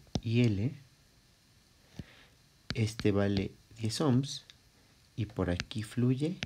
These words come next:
I R. R, bueno, quedó igual. Eh, nos dicen que omega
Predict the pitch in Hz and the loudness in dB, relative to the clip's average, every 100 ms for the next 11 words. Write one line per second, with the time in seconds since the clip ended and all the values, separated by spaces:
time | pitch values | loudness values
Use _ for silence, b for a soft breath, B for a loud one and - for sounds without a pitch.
0 | - _ - - - - - _ - - | -14 _ -18 -14 -12 -12 -16 _ -12 -12
1 | _ - - _ _ _ _ _ _ 117 | _ -14 -14 _ _ _ _ _ _ -2
2 | 101 80 - - - - - - - - | 0 -2 -6 -18 -20 -20 -20 -20 -20 -20
3 | - - - - - - - - - - | -20 -20 -20 -20 -16 -8 -6 -8 -18 -20
4 | b b b b b b - - - - | b b b b b b -20 -20 -14 -14
5 | - - - - _ - _ _ - - | -14 -14 -14 -14 _ -20 _ _ -20 -4
6 | - 92 - - - - - - - 90 | 2 2 0 -12 -12 -14 -14 -20 -10 -4
7 | 87 85 82 - - - b b b b | -4 -4 -8 2 6 6 b b b b
8 | b b b b b b - - - 151 | b b b b b b -20 -20 4 10
9 | 139 139 135 160 190 190 185 - 131 165 | 12 12 10 8 6 4 6 8 10 10
10 | 123 139 226 | 8 6 4